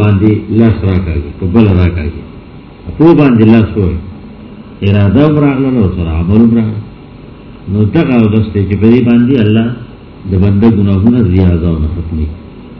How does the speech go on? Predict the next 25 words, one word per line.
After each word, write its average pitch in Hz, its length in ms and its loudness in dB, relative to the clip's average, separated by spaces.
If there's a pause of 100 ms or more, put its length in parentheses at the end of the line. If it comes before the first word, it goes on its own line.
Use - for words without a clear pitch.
(320)
نو 101 100 0
نیت 156 300 4
له 135 180 4
دې 117 240 4
وجې 113 280 4
نه 110 120 6
ضروري 90 380 0
دی 113 100 2 (880)
چې 104 80 2 (100)
دا 127 120 2 (1600)
مکفر 120 580 2
وګرځي. 92 540 2 (920)
صرف 180 280 4
د - 20 2 (120)
طهارت 107 420 0
دپاره 90 320 -2 (100)
نه، 131 80 -2 (640)
د 92 40 0 (160)
تکفیر 151 400 2 (100)
د - 20 2 (120)
سیئاتو 107 460 0
دپاره 87 360 -2
وګرځي. 73 400 -6 (760)
انما 139 340 4
الاعمال 101 580 0